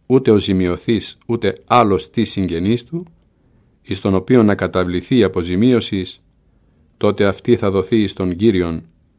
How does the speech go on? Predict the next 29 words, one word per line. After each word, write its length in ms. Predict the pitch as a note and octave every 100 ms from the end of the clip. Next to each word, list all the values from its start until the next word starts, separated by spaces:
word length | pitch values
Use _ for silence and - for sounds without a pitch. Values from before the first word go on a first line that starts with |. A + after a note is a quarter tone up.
| _ _
και 140 | G#2
θα 140 | F#2 F#2+
ανήκει 380 | F#2 A#2 A2+ G2+
εις 120 | -
τον 200 | F2+ F2+
ιερέα, 540 | F2 E2+ A#2+ C3+ C3+ _ _ _ _ _
εις 160 | G2 -
τον 140 | F#2+
οποίον 320 | E2+ A#2 G#2+
επίσης 480 | F#2+ - A2 G2+ F2+
θα 120 | -
ανήκει 540 | F2 F#2+ A#2 A2+ G#2 - _ _ _ _
και 100 | -
ο 40 | G#2
εξηλαστήριος 880 | - - F#2+ E2+ - B2+ G2+ F#2+ -
κρυός, 600 | F2+ F#2+ A#2 - - _ _ _ _ _ _
δια 180 | G2
του 140 | F2+ F#2
οποίου 320 | D#2 G2+ F#2
θα 120 | -
εξηλαιωθεί 720 | F#2 - F2 F2 E2 - A#2
από 200 | F#2 E2+
την 120 | E2 F2
αμαρτίαν 600 | F2 E2 - A2 G2 F2
του 260 | F2+ D#2+ _ _ _ _ -
ο 120 | G2
διαπράξας 800 | F2+ E2 - G2 - F#2 F2 -
την 180 | F#2 E2+
αδικίαν. 640 | E2 E2 - F#2+ D#2 D#2+